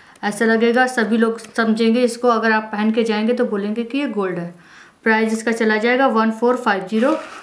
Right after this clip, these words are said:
चौदह सौ पचास। ठीक है, इसी में नेक्स्ट आर्टिकल हम दिखाते हैं चौदह सौ पचास में। इस तरीके से देखिए, सेकंड आर्टिकल देखिए, देखिए कितना शानदार सा है,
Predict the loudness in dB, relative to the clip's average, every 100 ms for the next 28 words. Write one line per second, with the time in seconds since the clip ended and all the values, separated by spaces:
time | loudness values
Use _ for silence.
0 | -4 0 2 2 0 -4 -6 -6 -8 -8
1 | -6 -4 -2 -2 -4 -12 -20 -6 -4 0
2 | 0 2 4 2 0 0 0 0 -2 0
3 | 2 0 0 -2 -4 -2 -2 0 -2 -6
4 | -14 -14 -14 -16 -8 -2 0 0 -2 -2
5 | -2 0 -2 -2 -4 -2 -2 -4 -4 -4
6 | -6 -6 -10 -10 -12 -12 -20 -20 _ -20
7 | -20 -18 -6 -4 0 0 2 0 -4 -8
8 | -8 -10 -12 -14 -16 -20 _ -20 _ -4
9 | -4 -4 -6 -4 -2 -2 0 0 0 2
10 | 0 0 -4 -6 -8